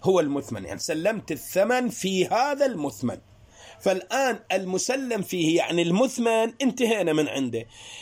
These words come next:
إجا الكلام وين؟ للمسلم، للثمن، يعني كلام للثمن.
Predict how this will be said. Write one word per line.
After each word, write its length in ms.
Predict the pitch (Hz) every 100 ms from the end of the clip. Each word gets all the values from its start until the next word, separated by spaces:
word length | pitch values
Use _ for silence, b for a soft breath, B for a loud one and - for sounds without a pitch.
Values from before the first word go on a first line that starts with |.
| B -
إجا 220 | 233 190
الكلام 600 | 175 147 - 165 202 220 214
وين؟ 580 | 233 247 240 233 226 - -
للمسلم، 800 | 226 240 180 - 139 113 117 131
للثمن، 500 | 190 - - - -
يعني 380 | - - - - - _ _ _ _ _ _ _ -
كلام 520 | 117 139 170 196 220 - _ _ _ _
للثمن. 440 | 214 190 - -